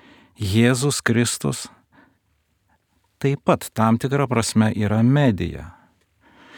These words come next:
Ir aš sakyčiau, jūs, Lina, paminėjot dėsnius. Jau vien pats įsikūnijimas atneša tam tikrus dėsnius į pačias medijas.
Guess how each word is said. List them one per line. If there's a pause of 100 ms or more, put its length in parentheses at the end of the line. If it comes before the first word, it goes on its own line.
(140)
Ir
aš
sakyčiau,
jūs,
Lina,
paminėjot (600)
dėsnius. (680)
Jau
vien
pats
įsikūnijimas (880)
atneša (1000)
tam
tikrus
dėsnius
į
pačias
medijas.